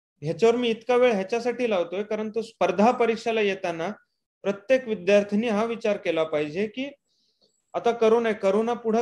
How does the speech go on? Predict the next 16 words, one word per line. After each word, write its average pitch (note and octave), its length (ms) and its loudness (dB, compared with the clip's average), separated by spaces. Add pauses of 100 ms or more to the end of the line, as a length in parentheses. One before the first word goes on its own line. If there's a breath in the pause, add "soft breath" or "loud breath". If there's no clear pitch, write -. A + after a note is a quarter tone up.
कशा A3 220 -2
पद्धतीने A#3 520 0
unfold G3 460 0
होणार F3 260 -2
आहे, E3 80 -2
ही F3+ 100 -4
situation A#3 560 -2
कशा A#3 280 -4
पद्धतीने G#3 500 -4
unfold G3 380 -4
होणार G#3 180 0
आहे, B3 120 -2
कोणालाच A3+ 500 2
माहिती F3+ 240 -4
नाही, D#3+ 140 -4
जगात A3+ 240 4